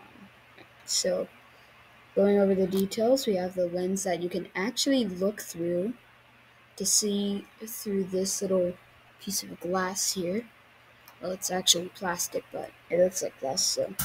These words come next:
And here's the, what would be the real lens on the ca-,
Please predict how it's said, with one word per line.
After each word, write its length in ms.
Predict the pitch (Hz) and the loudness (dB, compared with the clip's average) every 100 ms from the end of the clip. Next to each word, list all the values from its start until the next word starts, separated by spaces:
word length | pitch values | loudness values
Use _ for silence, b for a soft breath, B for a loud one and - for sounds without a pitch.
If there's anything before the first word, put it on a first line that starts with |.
| - B B B B - - | -8 B B B B -20 -2
And 200 | 208 202 | 2 4
here's 400 | 226 220 220 - | 6 8 6 2
the, 480 | 190 196 190 190 320 - - - - - - - - | 2 4 4 2 0 -6 -20 -20 -20 -20 -20 -14 0
what 220 | 180 175 - | 2 2 2
would 320 | 190 226 214 | 6 6 6
be 140 | 208 | 2
the 120 | 190 170 | 0 2
real 320 | 180 196 185 | 6 8 8
lens 480 | 175 185 165 165 175 | 6 2 0 -4 -2
on 160 | 165 | -2
the 60 | 165 | -2
ca-, 320 | - 202 180 | -4 -6 -6